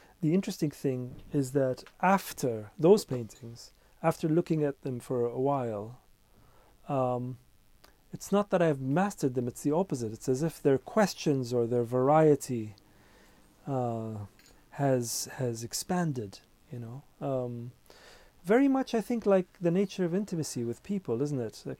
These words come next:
the, the more you know someone, if you know someone very well, they become strangely more mysterious. They're, they're, you know, they're less sort of,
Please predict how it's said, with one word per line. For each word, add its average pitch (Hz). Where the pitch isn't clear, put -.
the, 143
the 143
more 190
you 165
know 180
someone, 110
if 143
you 160
know 190
someone 180
very 160
well, 160
they 156
become 202
strangely 202
more 196
mysterious. 180
They're, 143
they're, 170
you 175
know, 175
they're 170
less 180
sort -
of, 156